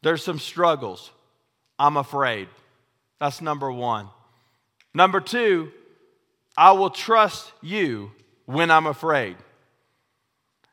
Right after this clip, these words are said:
And then number three, I won't be afraid any longer because I trust,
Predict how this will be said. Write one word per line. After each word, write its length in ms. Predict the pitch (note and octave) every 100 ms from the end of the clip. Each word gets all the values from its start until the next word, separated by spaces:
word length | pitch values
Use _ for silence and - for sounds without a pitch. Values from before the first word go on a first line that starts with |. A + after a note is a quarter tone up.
| _ _
And 160 | C#3 D3
then 160 | D#3
number 260 | D#3+ D#3 D3
three, 540 | C3+ D#3+ D#3+ C3 G#2+ G2+ _ _ _ _ _ _ _ _ _ _ _ _ _
I 100 | C3
won't 300 | C#3 D#3+ E3
be 120 | D#3+
afraid 520 | E3+ - E3+ D3+ D3 D3
any 180 | D3+ C#3
longer 440 | C#3 C3 B2 A2+
because 340 | A2 A#2 C3 B2+
I 140 | A#2+
trust, 840 | - - E3 B2 A2+ - - -